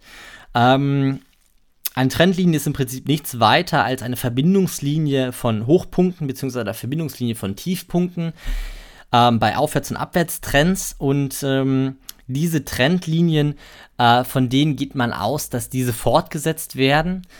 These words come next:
Und in einem Aufwärtstrend sind Trend, ist die Trendlinie der Tiefpunkte eine Unterstützungslinie, ähm, bei der man erst bei einem Durchbruch durch diese Unterstützungslinie von einem nicht mehr intakten Trend ausgeht. Ähm,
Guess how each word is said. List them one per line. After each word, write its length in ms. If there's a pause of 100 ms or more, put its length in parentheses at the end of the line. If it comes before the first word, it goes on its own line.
(200)
Und 120
in 40
einem 160
Aufwärtstrend 880
sind 240
Trend, 500
ist 180
die 80
Trendlinie 520
der 460
Tiefpunkte 600
eine 100
Unterstützungslinie, 1120 (480)
ähm, 460 (180)
bei 140
der 300
man 320
erst 340
bei 100
einem 300 (160)
Durchbruch 880
durch 300
diese 260
Unterstützungslinie 960
von 240
einem 280 (200)
nicht 320
mehr 80
intakten 480
Trend 240
ausgeht. 500 (680)
Ähm, 180